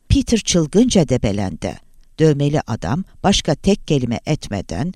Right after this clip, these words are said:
Peter'ın tekerlekli sandalyesini odadan geri geri çıkarırken son bir kez daha kız kardeşine bakmasına izin verdi.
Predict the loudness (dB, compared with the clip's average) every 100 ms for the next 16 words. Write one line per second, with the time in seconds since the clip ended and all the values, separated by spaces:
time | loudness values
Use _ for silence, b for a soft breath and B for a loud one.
0 | 0 2 2 0 -2 0 0 2 2 0
1 | -4 -4 -2 0 -2 -2 -2 0 0 0
2 | 2 2 0 0 0 2 0 -2 -4 -6
3 | -2 -2 -2 -2 -4 -4 b -10 -4 -2
4 | 0 -2 -2 -2 -2 -4 -2 0 -2 -4
5 | -4 -2 2 2 2 -2 -2 -2 -2 -2
6 | -6 -2 -2 -2 -4 -4 -6 -6 -6